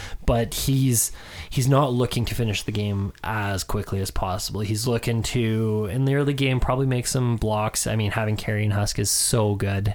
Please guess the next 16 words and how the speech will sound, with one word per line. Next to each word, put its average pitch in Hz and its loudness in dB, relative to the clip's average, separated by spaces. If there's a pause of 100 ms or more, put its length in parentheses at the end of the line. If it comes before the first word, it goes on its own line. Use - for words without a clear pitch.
(140)
Um, 98 0 (640)
and 104 0 (720)
he's 127 0
looking 127 2
to 120 4
extend 107 0
the 117 0
game 107 0
to 117 -2
the 113 0
point 107 0
where 104 -2
he 104 -2 (240)
does 113 0 (960)
start 113 0
banishing 101 0